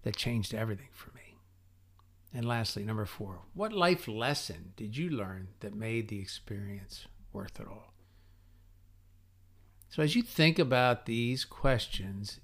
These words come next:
in your own personal circumstances in life, give God an opportunity to share his heart with you through it.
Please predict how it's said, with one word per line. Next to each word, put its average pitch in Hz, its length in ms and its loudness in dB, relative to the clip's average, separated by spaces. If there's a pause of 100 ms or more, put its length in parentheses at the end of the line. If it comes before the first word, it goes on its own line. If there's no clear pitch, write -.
in 123 220 -4
your 117 200 -2
own 151 260 2
personal 156 460 2
circumstances 101 920 -6
in 98 180 -10
life, 95 320 -12 (240)
give - 180 -8
God 180 220 6
an 131 80 4
opportunity 107 680 2
to 92 160 -6
share 104 420 0
his 98 200 -2
heart 98 280 -6
with 107 240 -10
you 101 60 -6
through 92 380 -10
it. 82 100 -18